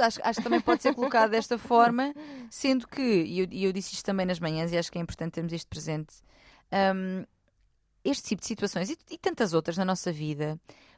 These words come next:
Speaker 1: podem gerar-nos sentimentos absolutamente contraditórios.
Speaker 2: Uhum.
Speaker 1: Eh, e o facto de haver uma parte de mim que até fica assim, "Ai, quem me dera que acontecesse qualquer coisa para ele não ir." Isso não faz de nós necessariamente mais
Speaker 2: Claro.
Speaker 1: pessoas. São, são coisas, é natural que não te apeteça,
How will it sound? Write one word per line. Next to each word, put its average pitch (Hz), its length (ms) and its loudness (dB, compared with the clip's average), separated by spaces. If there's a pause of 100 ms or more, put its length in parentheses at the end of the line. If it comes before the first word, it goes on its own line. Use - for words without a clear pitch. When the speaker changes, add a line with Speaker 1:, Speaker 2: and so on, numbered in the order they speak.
(120)
Speaker 1:
podem 269 360 4
gerar-nos 202 540 2
sentimentos 196 540 -4 (100)
absolutamente 220 480 -2
contraditórios. 175 880 -2
Speaker 2:
Uhum. 147 200 -10 (400)
Speaker 1:
Eh, 208 160 4
e 226 120 0
o - 20 -2
facto 294 280 2
de 277 60 0
haver 262 160 0
uma 254 160 4
parte - 320 4
de 240 40 -2
mim 240 120 2
que 247 100 0
até 240 140 0
fica - 240 -8
assim, 190 240 -8
"Ai, 180 80 -6
quem - 120 -10
me 175 60 -6
dera 180 120 -2
que - 100 -16
acontecesse - 280 -8
qualquer - 200 -6
coisa 190 200 -6
para 196 120 -8
ele 185 100 -4
não 180 120 -4
ir." 170 140 -6 (720)
Isso - 120 -6
não 349 80 2
faz 349 180 4
de 285 60 -6
nós 311 140 2
necessariamente 277 500 0
mais 277 200 4
Speaker 2:
Claro. 202 280 4 (200)
Speaker 1:
pessoas. 214 220 6
São, 269 200 -2
são 302 180 -6
coisas, 302 320 0 (600)
é 277 120 2
natural 262 560 6
que 240 100 -12
não 330 120 -6
te - 80 -2
apeteça, 294 720 0